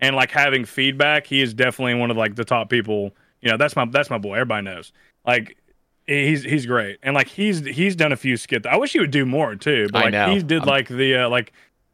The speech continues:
Speaker 1: I'm sure you've seen it, like, the ultra efficient, like,
Speaker 2: Yeah,
Speaker 1: pretty much the
Speaker 2: it's
Speaker 1: H L C player, day in
Speaker 2: amazing.
Speaker 1: the life.
Speaker 2: Amazing
Speaker 1: Hilarious.
Speaker 2: video, yeah.
Speaker 1: Incredible video.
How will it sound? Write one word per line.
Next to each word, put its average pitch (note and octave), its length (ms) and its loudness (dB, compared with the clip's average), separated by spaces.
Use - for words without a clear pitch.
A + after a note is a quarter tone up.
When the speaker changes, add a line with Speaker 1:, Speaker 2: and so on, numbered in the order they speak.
Speaker 1:
I'm C#3 120 4
sure G3+ 200 0
you've E3 200 0
seen C#3 120 0
it, A2+ 100 -2
like, B2+ 140 2
the C3+ 140 -4
ultra C#3 560 0
efficient, C3+ 540 -4
like, F#2+ 100 -6
Speaker 2:
Yeah, G#2+ 180 4
Speaker 1:
pretty E3+ 140 2
much D3+ 140 2
the - 80 -4
Speaker 2:
it's C#3+ 200 0
Speaker 1:
H - 40 -4
L D3 100 2
C D3+ 240 2
player, D#3 220 2
day - 80 4
in B2+ 80 2
Speaker 2:
amazing. C#3 180 2
Speaker 1:
the C#3 60 0
life. C#3+ 400 0
Speaker 2:
Amazing A2 340 2
Speaker 1:
Hilarious. C#3 560 2
Speaker 2:
video, G2+ 320 -4
yeah. D#3 100 -2
Speaker 1:
Incredible C#3+ 520 0
video. A2+ 400 0